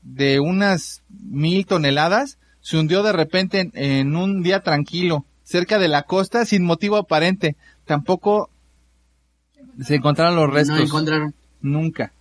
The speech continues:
Speaker 1: Jin, Jin Hua Yang, que es un famoso investigador del Instituto Nanjing de Geogra-, de Geogra-, Geografía y Limnología, <laughs> ha pasado parte de su vida intentando encontrar una explicación a las misteriosas desapariciones. ¿Y qué crees?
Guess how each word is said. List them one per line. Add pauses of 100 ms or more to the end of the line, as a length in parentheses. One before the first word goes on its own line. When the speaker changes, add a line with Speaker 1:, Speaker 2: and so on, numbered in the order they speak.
(1000)
Speaker 1:
Jin,
Jin
Hua
Yang,
que
es
un
famoso
investigador
del
Instituto
Nanjing
de
Geogra-,
de
Geogra-,
Geografía
y
Limnología, (300)
<laughs>
ha
pasado
parte
de
su
vida
intentando
encontrar
una
explicación
a
las
misteriosas
desapariciones.
¿Y
qué
crees?